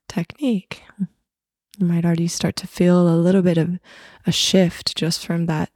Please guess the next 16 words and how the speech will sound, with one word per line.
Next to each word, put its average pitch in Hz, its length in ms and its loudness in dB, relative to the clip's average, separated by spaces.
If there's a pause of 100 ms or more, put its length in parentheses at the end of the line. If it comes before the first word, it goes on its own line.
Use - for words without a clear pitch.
simple 202 460 -2
pause, 160 720 -4 (600)
just - 220 -10
spending 170 600 0 (100)
less 175 380 0
than 180 100 0
a 170 40 2
minute 165 480 2
or 175 60 -8
two - 220 -2
minutes, - 760 0 (680)
taking 180 320 -2
a 170 40 2
few 185 360 2
deep 175 360 -2
breaths, 175 840 -2